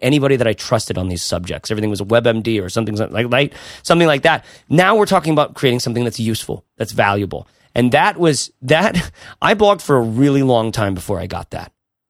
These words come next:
Uh, and it changed everything, uh, about, about how I pers-, pursued things from that point on. Once I saw that, once I realized that truly, uh,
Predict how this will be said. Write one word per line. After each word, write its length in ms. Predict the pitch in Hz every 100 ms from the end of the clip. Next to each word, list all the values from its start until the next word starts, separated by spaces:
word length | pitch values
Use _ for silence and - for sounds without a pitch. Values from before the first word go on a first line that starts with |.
| -
Uh, 280 | 113 104 98 -
and 160 | 123 123
it 140 | 123
changed 560 | - 143 131 123 - - _ _ _ -
everything, 800 | 147 139 139 123 117 101 95 101 _
uh, 180 | 123 117 -
about, 480 | 120 110 104 98 -
about 280 | 117 117 113
how 120 | 131 131
I 80 |
pers-, 240 | 120 120 -
pursued 800 | - 123 113 131 117 110 101 107 _ - _ _
things 260 | - 113 104
from 160 | 120
that 160 | 113 -
point 220 | 107 107
on. 140 | 101 95
Once 180 | 151
I 60 | 165
saw 320 | 127 - 120
that, 160 | 143 170
once 160 | 135
I 40 | 117
realized 680 | 101 98 120 131 139 139 127
that 180 | 98 -
truly, 520 | - - 139 143 147 139 _ _ - -
uh, 160 | 104